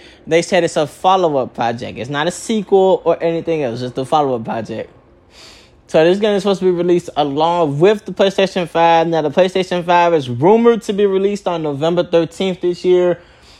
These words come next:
but we'll find out 'cause there's been so many leaks and stuff on the PlayStation five, which is kinda spoiling the surprise for Sony.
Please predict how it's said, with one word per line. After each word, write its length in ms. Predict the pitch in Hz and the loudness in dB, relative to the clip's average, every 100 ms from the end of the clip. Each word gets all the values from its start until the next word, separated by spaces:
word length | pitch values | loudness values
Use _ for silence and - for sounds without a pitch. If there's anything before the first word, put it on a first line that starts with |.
| _ _ - | _ _ -6
but 320 | 151 156 143 | -2 0 2
we'll 220 | 156 180 | 2 0
find 360 | 180 170 160 147 | 0 -4 0 2
out 220 | 151 135 | 2 0
'cause 180 | 160 147 | -4 -2
there's 160 | 165 | -2
been 180 | 151 151 | -2 -6
so 280 | 143 - 170 | -4 0 2
many 240 | 170 151 | 2 0
leaks 440 | 131 135 170 - - | -2 0 -2 -2 -8
and 120 | 139 | -8
stuff 320 | - 147 139 - | -2 -2 -2 -8
on 260 | 147 170 160 | -4 -2 -2
the 100 | 139 | -4
PlayStation 540 | 123 135 131 127 131 | -2 -2 -2 -4 -4
five, 300 | 123 139 131 | 0 2 2
which 240 | 127 131 - | 0 -2 2
is 220 | 151 135 | 2 2
kinda 260 | 190 196 165 | -2 -2 -6
spoiling 460 | - 170 170 165 | -2 0 2 0
the 60 | 151 | -4
surprise 420 | - 127 156 147 | -4 0 0 0
for 80 | 143 | -4
Sony. 540 | - 180 175 175 170 | -2 2 2 0 -2